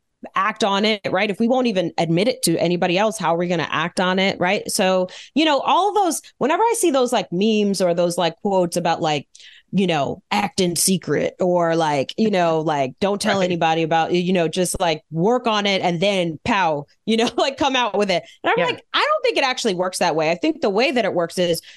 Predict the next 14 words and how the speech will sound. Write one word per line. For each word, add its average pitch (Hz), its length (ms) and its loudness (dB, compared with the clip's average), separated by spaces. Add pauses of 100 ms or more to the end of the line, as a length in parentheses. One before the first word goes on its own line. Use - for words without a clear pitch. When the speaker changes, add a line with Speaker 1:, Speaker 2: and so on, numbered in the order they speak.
(100)
Speaker 1:
you 208 120 2
need 262 380 2
a - 80 0
community 202 520 0
of 180 100 -2
people 170 240 -2
supporting 160 480 -2
you 151 120 2
and 147 140 -2
saying, 151 380 0 (220)
"Yes, 220 300 0
you 214 120 2
got 190 240 0
this," 185 260 0